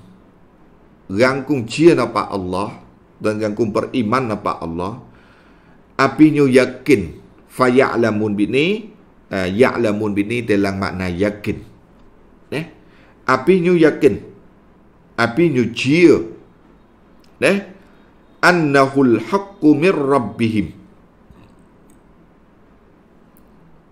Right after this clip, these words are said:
Penmisal ni, ni, eh, hak mengpo apinya. Mana le piak mai mengpo. Bon, eh? Eh, agak beriman ni cil lah.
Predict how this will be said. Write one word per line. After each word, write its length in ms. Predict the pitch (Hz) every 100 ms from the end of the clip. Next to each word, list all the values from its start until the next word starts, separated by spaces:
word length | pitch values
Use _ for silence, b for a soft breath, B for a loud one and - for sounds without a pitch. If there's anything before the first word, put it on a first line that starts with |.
| _ _ _ _ _ _ _ _ _ b b b _
Penmisal 720 | - 131 135 143 - 165 170 180
ni, 80 | 190
ni, 80 | 220 247 - - _ _ _ _
eh, 180 | 131 107 - - b b b
hak 560 | - - 170 165 - 135
mengpo 560 | 123 113 98 113 101 -
apinya. 400 | 87 87 78 71 - - - - _ -
Mana 180 | 98 104
le 140 | 104
piak 500 | - - 127 - -
mai 220 | 120 131
mengpo. 560 | 113 101 92 87 71 65 - _ _ - _ _ _ _ _ _ _ _
Bon, 160 | - 92
eh? 200 | 123 156 - - b b b b b
Eh, 180 | - - 123
agak 220 | 170 160
beriman 400 | 165 180 170 151 143
ni 160 | 220 226
cil 240 | 165 127
lah. 180 | 202